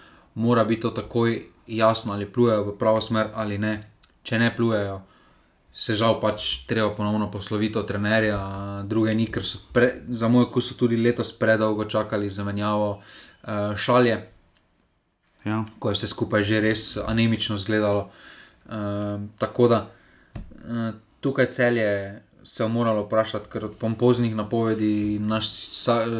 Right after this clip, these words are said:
Speaker 1: zmaga, zmaga na vsaki tekmi do tega, eh,
Speaker 2: Evropa, eh,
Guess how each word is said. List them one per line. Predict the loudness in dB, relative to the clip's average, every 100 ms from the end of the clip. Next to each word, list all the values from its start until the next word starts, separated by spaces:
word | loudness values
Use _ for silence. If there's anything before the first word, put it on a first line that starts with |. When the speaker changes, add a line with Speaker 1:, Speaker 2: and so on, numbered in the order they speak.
| -2
Speaker 1:
zmaga, | 0 2 2 2 0 -2 -4 -6 -8
zmaga | 0 2 2 0
na |
vsaki | 0 -2 0 -2
tekmi | -2 -2 -4 -4
do | -6
tega, | -4 -2 -2 -4 -10 -20 -20 -20 -20 -16
eh, | -12 -8 -8 -10 -14 -8
Speaker 2:
Evropa, | 0 4 4 4 4 4 4 -2 -18 -20
eh, | -12